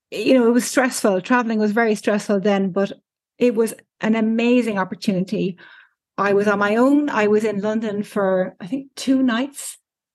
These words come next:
And I had, the first night was the exhibition. The second day, I had a day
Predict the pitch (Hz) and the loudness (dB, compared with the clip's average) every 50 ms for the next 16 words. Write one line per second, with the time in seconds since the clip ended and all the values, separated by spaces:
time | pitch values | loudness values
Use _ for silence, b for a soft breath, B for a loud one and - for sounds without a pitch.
0 | _ _ _ _ _ _ _ _ _ _ _ _ _ _ - 208 202 196 196 196 | _ _ _ _ _ _ _ _ _ _ _ _ _ _ -4 -2 -2 0 0 0
1 | 190 190 190 196 190 - - - - 190 196 202 202 202 - - - - - - | -2 -2 -2 -2 -2 -4 -4 -4 -2 0 2 2 0 -2 -4 -10 -14 -16 -14 -12
2 | - - 196 202 - 240 240 208 - 254 233 233 - - 214 - - - 202 - | -10 -10 -6 -2 0 0 0 0 0 0 0 0 0 -2 -2 -2 -2 -4 -6 -6
3 | - - - - 262 254 - 269 254 262 262 b b b b b b _ _ _ | -8 -6 -4 -2 -2 0 2 2 2 2 0 b b b b b b _ _ _
4 | _ _ _ _ _ _ - 208 190 - - 220 220 - 220 214 214 202 233 - | _ _ _ _ _ _ -4 -4 -2 0 0 0 0 0 0 -2 -2 -2 -6 -6
5 | 202 - 233 214 214 208 202 - - - 202 202 196 214 208 196 185 175 175 - | -2 0 2 2 2 2 0 0 0 0 0 2 2 2 0 0 -2 -4 -4 -2
6 | 226 226 233 240 247 | -2 0 0 0 0